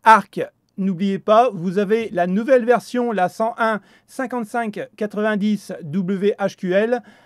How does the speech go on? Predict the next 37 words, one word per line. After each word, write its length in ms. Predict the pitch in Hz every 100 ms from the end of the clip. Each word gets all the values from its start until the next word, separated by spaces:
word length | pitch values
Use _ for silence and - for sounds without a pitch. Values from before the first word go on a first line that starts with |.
| _ -
à 160 | 180
faire 380 | 151 - 220 220 -
en 140 | 185
mise 280 | 180 214 208
à 80 | 214
jour. 440 | 226 233 170 139 - - _
Ça 200 | - 165
va 180 | 175 170
vous 160 | 190
permettre 380 | 160 185 208 165
de 80 | 170
booster 480 | 170 185 - 185 -
un 160 | 226 233
peu 140 | 233
plus 360 | 208 208 208 - -
la 220 | 170 170
carte 320 | 185 196 208
sur 260 | - 185 -
certains 440 | - 233 - 202
jeux, 260 | 160 214 269 _ - _ -
donc 260 | 185 202 -
ça 140 | 180
sera 180 | - 208
toujours 280 | 196 170 156
ça 160 | 208
de 60 | 175
gagner. 340 | 196 190 147 _ _
Et 40 | 147
c'est 160 | 160
impératif 680 | 151 160 147 151 190 202 202
de 140 | 156
mettre 300 | 160 175 170
à 60 | 165
jour 340 | 151 214 226 _
ces 300 | - - 254
cartes 180 | 247 214
graphiques. 400 | 196 - -